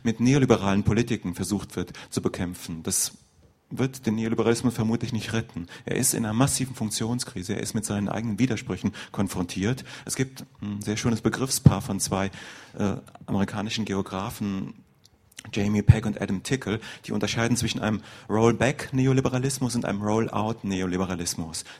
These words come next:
Der Rollback-Neoliberalismus ist der Neoliberalismus, der in den siebziger Jahren den fordistischen Klassenkompromiss oder auch die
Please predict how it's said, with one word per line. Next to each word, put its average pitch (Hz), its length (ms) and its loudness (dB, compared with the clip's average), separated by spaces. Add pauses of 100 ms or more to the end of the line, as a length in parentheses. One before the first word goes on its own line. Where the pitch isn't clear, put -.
Der 95 80 -2
Rollback-Neoliberalismus 120 1300 2
ist - 240 -6
der 113 160 0
Neoliberalismus, 104 1300 -2
der 98 100 -2
in 95 60 -2
den 95 80 -2
siebziger 110 400 -2
Jahren 95 340 -2 (320)
den 101 140 -4
fordistischen 113 500 -2
Klassenkompromiss 92 840 -2
oder - 180 2
auch - 160 0 (320)
die 95 240 -8